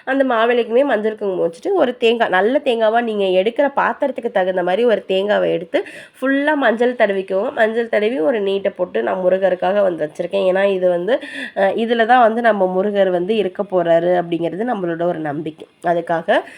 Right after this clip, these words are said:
அஹ், ஒரு பொட்டுமே வச்சுட்டு பக்கத்திலே வந்து என்னோட குலதெய்வ சொம்புமே வந்து ரெடி பண்ணி வச்சுக்கிட்டேன். எங்களுக்கு வந்து படம் வச்சு வழிபடுறது பழக்கம் இல்லை அப்படிங்கிறதுனால குலதெய்வ சொம்பா வச்சுக்கிறேன். அப்படின்னா நீங்க வெறும் அகல் விளக்கை மட்டும் ஏத்தி வச்சு கூட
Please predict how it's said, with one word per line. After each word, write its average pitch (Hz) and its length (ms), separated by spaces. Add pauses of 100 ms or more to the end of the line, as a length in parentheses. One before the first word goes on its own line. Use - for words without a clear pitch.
(220)
அஹ், 202 180
ஒரு 202 180
பொட்டுமே 190 440
வச்சுட்டு 190 380
பக்கத்திலே 202 440
வந்து 208 220
என்னோட 226 280
குலதெய்வ 202 420
சொம்புமே 180 400
வந்து 196 220
ரெடி 180 180
பண்ணி 175 220
வச்சுக்கிட்டேன். 160 480 (320)
எங்களுக்கு 269 340
வந்து 285 140
படம் 269 260
வச்சு 285 200
வழிபடுறது 247 440
பழக்கம் 233 340
இல்லை 233 180
அப்படிங்கிறதுனால 202 600
குலதெய்வ 277 380
சொம்பா 220 300
வச்சுக்கிறேன். 196 360
அப்படின்னா 185 300
நீங்க 311 180
வெறும் 226 220
அகல் 220 240
விளக்கை 233 280
மட்டும் 190 240
ஏத்தி 190 220
வச்சு 180 180
கூட 294 140